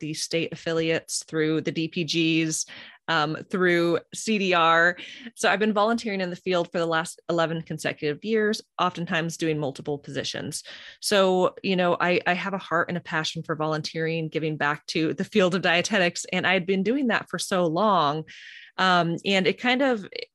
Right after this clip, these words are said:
it, it gave me a lot of skills, I think, to start my side hustle, <laughs> but then it also gave me opportunities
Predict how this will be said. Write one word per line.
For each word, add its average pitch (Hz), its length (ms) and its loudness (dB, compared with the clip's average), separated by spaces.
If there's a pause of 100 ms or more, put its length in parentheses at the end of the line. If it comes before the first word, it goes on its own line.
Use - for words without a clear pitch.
(260)
it, 151 240 0
it 202 240 2
gave 220 160 6
me 226 80 6
a 240 60 6
lot 208 160 4
of 226 60 -2
skills, 170 420 0
I 180 120 0
think, 165 220 -6
to 170 80 -4
start - 280 0
my 165 100 0
side 147 200 -2
hustle, 156 300 -2 (120)
<laughs> 247 100 4
but 214 160 6
then 226 160 6
it - 100 0
also 269 240 -2
gave 202 220 0
me 185 120 -2
opportunities 165 920 0